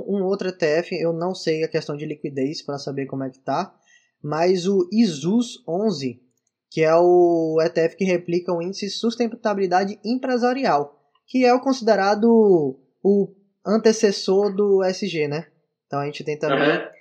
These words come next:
Speaker 1: esse isu-, isus, isus, isus onze. Também não, não conhecia esse E T F especificamente e agora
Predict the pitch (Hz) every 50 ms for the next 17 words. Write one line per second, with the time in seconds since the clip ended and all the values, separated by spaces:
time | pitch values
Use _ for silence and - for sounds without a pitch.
0 | _ _ _ - 143 143 147 147 - 170 156 151 151 147 143 135 127 120 123 _
1 | _ _ _ - 143 143 151 156 156 143 147 - - 165 170 175 160 165 160 147
2 | 139 147 143 - - 160 175 170 170 160 147 - - - - _ _ _ _ _
3 | - 175 202 220 202 226 190 156 160 151 147 139 127 123 120 117 _ _ _ _
4 | _ _ _ _ _ - 143 139 143 147 156 170 175 165 165 165 180 202 208 -
5 | 220 202 180 175 175 - - 180 196 208 214 - 160 160 - - 156 - 160 151
6 | 147 - - 151 147 - 151 147 - 147 143 139 143 156 160 - 165 165 160 156
7 | 147 143 139 147 156 160